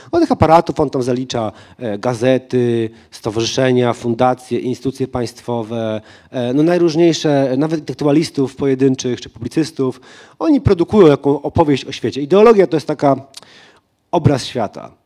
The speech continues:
No, mamy taki chaos rzeczy, no, coś tu jakby jakieś, no, jakaś przyroda, zjawiska, jakiś tam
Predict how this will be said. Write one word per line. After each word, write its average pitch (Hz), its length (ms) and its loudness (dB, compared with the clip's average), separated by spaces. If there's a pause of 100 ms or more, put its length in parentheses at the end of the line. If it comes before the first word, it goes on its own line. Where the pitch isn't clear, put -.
(160)
No, 226 140 6
mamy 180 260 0
taki 135 340 -10
chaos 131 440 2
rzeczy, 180 440 4
no, 127 280 4
coś 127 220 -8
tu 131 120 -16
jakby 131 600 -6
jakieś, - 320 -14 (560)
no, 151 160 -8 (300)
jakaś 110 260 -14
przyroda, 160 640 0
zjawiska, 127 580 -6
jakiś 113 300 -6
tam 98 520 -8